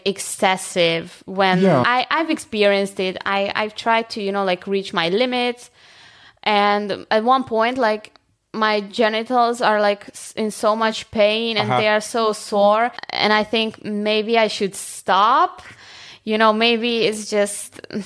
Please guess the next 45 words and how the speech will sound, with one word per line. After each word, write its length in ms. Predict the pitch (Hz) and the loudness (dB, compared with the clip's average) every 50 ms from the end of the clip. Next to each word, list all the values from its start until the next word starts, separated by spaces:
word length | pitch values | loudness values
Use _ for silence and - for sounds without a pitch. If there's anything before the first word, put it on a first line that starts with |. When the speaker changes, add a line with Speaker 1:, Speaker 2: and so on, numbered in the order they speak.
| - - - - | -10 -12 -12 -12
Speaker 1:
<sighs> 440 | - - - - - - 247 277 - | -14 -14 -16 -16 -16 -16 -18 -10 -4
you 160 | - 202 190 | -2 0 2
know, 120 | 175 170 | 2 2
like, 260 | 175 170 180 180 175 - | 2 2 0 0 -2 -4
wh-, 420 | - 190 196 208 - 185 202 208 | -8 -4 -4 -4 -2 -2 -6 0
what 140 | 202 240 302 | 0 2 2
am 80 | 392 508 | 2 2
I 140 | - 214 175 | 0 0 0
even 260 | 185 196 185 180 175 156 | -4 -4 -4 -4 -4 -2
doing 320 | 165 170 196 196 165 160 | -2 -2 -2 -2 -2 -4
here, 260 | - - 160 - - - | -6 -8 -6 -6 -6 -6
you 200 | - 180 185 175 | -6 -6 -4 -2
know? 260 | 170 170 180 208 - | 0 0 0 0 0
Speaker 2:
Yeah. 280 | - 113 110 104 101 98 - - - - - - _ _ | 0 0 2 2 2 0 -2 -10 -20 -20 -20 -20 _ _
Speaker 1:
Just 240 | - 220 - - - - | -2 -2 -2 -2 -2 0
trying 300 | 240 233 247 240 233 226 | 2 2 4 2 0 0
to 340 | - 226 208 208 208 208 - - - - - - - - - _ | 0 0 0 0 0 -2 -6 -12 -20 -20 -20 -20 -20 -20 -14 _
bring 440 | 190 175 214 233 233 233 226 226 196 | -8 -2 2 2 2 2 0 0 0
the 80 | 220 | 0
maximum 680 | 208 208 208 220 226 233 - - - - 226 214 202 196 196 | 0 2 2 0 0 0 -4 -8 -6 -4 -2 -2 0 -2 -2
pleasure 380 | 208 220 196 208 208 202 208 | 0 2 4 4 4 2 0
out 220 | 180 175 202 214 202 | 2 2 2 4 4
of 140 | 202 202 202 | 4 4 4
your 160 | 196 190 180 | 4 4 4
body. 440 | 175 202 196 190 190 196 202 208 208 226 233 - | 4 4 4 4 2 2 0 0 -2 -4 -6 -6
Speaker 2:
Well, 80 | 135 | -6
the 60 | 127 127 | -6 -2
problem 320 | - 139 135 147 147 147 | 0 2 2 4 4 4
is 180 | 160 160 151 - | 2 0 0 -2
with 100 | 113 117 | -2 -2
masturbation 460 | 117 110 - - 123 120 110 - 110 | -2 -2 -2 -2 -2 -2 0 -2 -4
is 100 | 92 104 | -2 -2
you 120 | 120 131 | 0 2
always 420 | 117 117 117 117 113 110 107 - - | 2 4 4 4 4 4 2 2 0
need 200 | 117 110 104 101 | 0 0 2 2
more 300 | 107 104 104 107 123 131 | 2 2 4 4 4 4
because 500 | 117 107 - - 117 104 98 - - - - | 2 0 -2 0 -2 -2 -2 -6 -12 -12 -8
what 160 | - 117 - | -6 -6 -4
you 120 | 113 113 | 0 0
Speaker 1:
Yeah. 180 | 117 190 180 180 | 2 4 4 2
Speaker 2:
really 140 | 170 120 107 | 2 0 0
want 280 | 104 104 107 98 - | 0 0 0 0 -2
is 100 | 110 98 | -6 -10
sex, 600 | - - 117 101 95 - - _ - - - - - - | -4 -2 0 0 0 -2 -6 _ -14 -14 -14 -14 -6 0
but 300 | 113 107 104 92 - | 2 2 2 0 -2